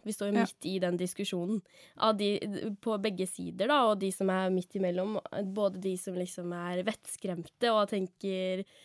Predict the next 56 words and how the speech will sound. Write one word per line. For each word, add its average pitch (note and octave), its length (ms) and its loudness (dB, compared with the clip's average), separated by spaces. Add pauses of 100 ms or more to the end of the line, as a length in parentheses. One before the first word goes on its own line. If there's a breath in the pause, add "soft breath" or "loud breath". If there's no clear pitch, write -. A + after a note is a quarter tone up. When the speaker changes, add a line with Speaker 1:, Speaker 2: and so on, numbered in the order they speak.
(380 loud breath)
Speaker 1:
«Hva D#4+ 200 4
er D#4+ 300 8
det F4 140 4
her?» E4 340 6
Og C#4 540 4
det B3+ 160 4
skjer - 160 0
jo, A#3+ 200 2
det B3 200 2
skjer A3+ 140 0
jo A3+ 80 2
hver G#3+ 220 2
gang F#3 200 2
man, F#3 260 0
det G3+ 140 -2
kommer F#3 240 0
noe F#3 100 0
nytt, F#3 220 0 (320)
eh, F3+ 320 -4
for G3+ 140 -6
eksempel G3 360 2
når G3 220 4
mobiltelefonene F#3 840 0
kom, B3 240 2 (160)
så B3 160 4
Speaker 2:
Mm. - 40 2
Speaker 1:
ble G#3+ 120 6
jo G#3+ 80 8
alle G#3 240 6 (100)
også G3+ 160 -4
sånn, F#3+ 220 -2
«Hva F3 280 -2
er E3+ 120 -2
den F#3 140 -2
lille G3 360 -2
tingen E3 300 -8
der? G#3 260 0
Den F#3+ 160 -2
skal - 180 -14 (220)
jeg - 80 -2
ikke - 240 -4
bruke.» A3 380 -4 (340 loud breath)
Speaker 2:
Mm. G3+ 240 -6
Speaker 1:
Eh, A#3+ 400 -4
og C4+ 120 -2
så D#4+ 100 2
er D#4+ 60 6
det D4+ 80 2
de A#3+ 120 0
som B3 160 -4
er A3 120 0
sånn, G#3 200 -4
«Det G#3+ 100 -2
her A#3 140 -4
er A#3 40 -6
fremtiden. G#3 600 -6